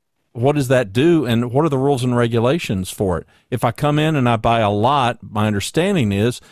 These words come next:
I'm gonna pay two fifty, but then if I later build a house, I'm gonna pay the balance, the twelve fifty, to get to the fifteen hundred.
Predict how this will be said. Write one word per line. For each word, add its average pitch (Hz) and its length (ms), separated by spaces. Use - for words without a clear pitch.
I'm 117 120
gonna 120 140
pay 123 240
two 127 160
fifty, 117 640
but 117 160
then 135 140
if 127 120
I 123 60
later 120 300
build 110 240
a 101 40
house, 139 380
I'm 113 120
gonna 113 180
pay 120 280
the 101 120
balance, 127 640
the 113 100
twelve 123 320
fifty, 123 540
to 113 80
get 117 200
to 117 100
the 107 80
fifteen 104 420
hundred. 107 560